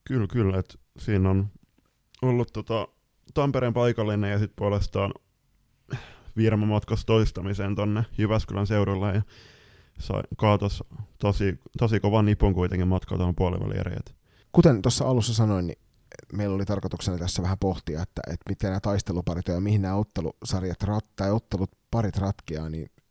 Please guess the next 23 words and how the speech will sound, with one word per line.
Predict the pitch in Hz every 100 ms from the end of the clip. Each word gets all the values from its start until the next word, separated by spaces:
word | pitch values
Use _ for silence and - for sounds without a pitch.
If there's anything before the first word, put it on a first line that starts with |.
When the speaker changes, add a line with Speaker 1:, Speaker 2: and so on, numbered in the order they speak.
| _ _ 151
Speaker 2:
mitäs | 131 117
me | 110
ollaan | 107
laitettu | 104 101 -
tähän | 95 101
Virmo | 107 104 98 85
Akatemian | 95 - 82 85 82
ja | 78 - - -
Klassikin | 113 107 92 90 90
kohtaamisen | 90 - 80 82 92
taistelupariksi? | - 120 107 76 55 - 92 - - - - - - - - _ _ -
Speaker 1:
No |
niin | 98 95
kuin | 104 98
Jani | 104 107 107
tuossa | 101 110
haastattelussa | 101 - - 92
sanoi, | - 101 98
niin | 92 92
hän | 90
ei | 92 92 98
hirveästi | 101 98 92 - 92
halua | 95 98 90